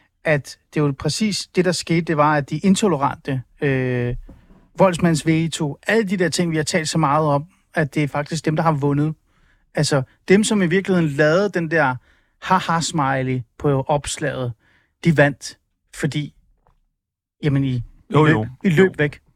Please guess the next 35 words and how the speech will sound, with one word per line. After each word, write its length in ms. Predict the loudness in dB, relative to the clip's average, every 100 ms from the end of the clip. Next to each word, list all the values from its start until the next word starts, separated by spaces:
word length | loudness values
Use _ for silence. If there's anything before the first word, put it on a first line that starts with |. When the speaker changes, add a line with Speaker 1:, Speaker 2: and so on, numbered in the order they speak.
| 0
Speaker 2:
Jo, 140 | 0
og 160 | 0 0
det 100 | 0
er 40 |
det, 140 | 2 2
der 60 |
er 60 | 2
helt 200 | 2 -4
forkert 360 | -6 -4 -2 -2
i 80 |
det. 160 | -2 -2 -6 _ _ _ _ -4
Fordi 160 | -2
man, 160 | 0 -4 -10 -2
der 60 | 0
er 60 |
selvfølgelig 320 | 0 0 2
noget 140 | 2 2
med 120 | 0
vores 340 | 0 0 0
reaktioner 440 | -2 -2 -2 0 -2
og 60 |
vores 220 | -2 -4 -2
familier, 380 | -2 0 0 0
men 260 | 0 -2
det 120 | -2
er 40 | -2
vigtigt, 380 | -2 -2 -6 -6
synes 240 | -6 0
jeg, 180 | 0 0
det, 200 | -4 -4
det 60 | -4
er 40 |
det 100 | -2
større 240 | 2 2
perspektiv, 580 | 0 -4 -6 -8 -6 -8